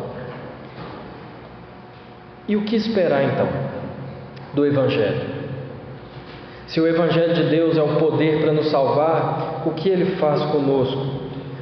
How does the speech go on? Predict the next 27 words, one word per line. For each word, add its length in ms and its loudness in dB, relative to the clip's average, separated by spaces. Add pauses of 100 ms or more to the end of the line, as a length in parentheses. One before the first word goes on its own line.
(120)
Qual 180 4
é 60 4
o 100 4
resultado 840 4
do 80 4
Evangelho? 400 4
O 40 2
que 100 2
que 100 2
a 20 4
gente 240 2
deve 240 4
esperar 960 2
de 100 0
confiar 520 2
no 140 4
Senhor 280 4
Jesus? 500 2 (260)
Será 220 2
que 100 4
a 20 4
gente 240 2
deve 220 4
confiar, 760 4
deve 180 4
esperar 500 4
riqueza? 560 4